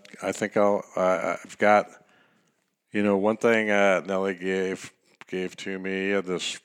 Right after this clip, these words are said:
football signed by the, uh, Monday Night Football guys, or some of the Monday Night Football guys. James Brown. I don't even know if he was on Monday Night Football. Uh, the quarterback for the Steelers, Terry Bradshaw. Um,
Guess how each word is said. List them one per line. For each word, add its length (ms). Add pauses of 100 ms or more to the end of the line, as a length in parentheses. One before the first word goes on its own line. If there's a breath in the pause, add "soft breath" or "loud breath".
football 460
signed 480
by 300
the, 560
uh, 40
Monday 280
Night 160
Football 460
guys, 380
or 120
some 240
of 80
the 60
Monday 240
Night 160
Football 340
guys. 360 (2000 loud breath)
James 280
Brown. 420 (160)
I 100
don't 120
even 160
know 60
if 100
he 60
was 160
on 140
Monday 180
Night 120
Football. 460 (460 loud breath)
Uh, 340
the 80
quarterback 540
for 160
the 80
Steelers, 640
Terry 180
Bradshaw. 840 (600 soft breath)
Um, 500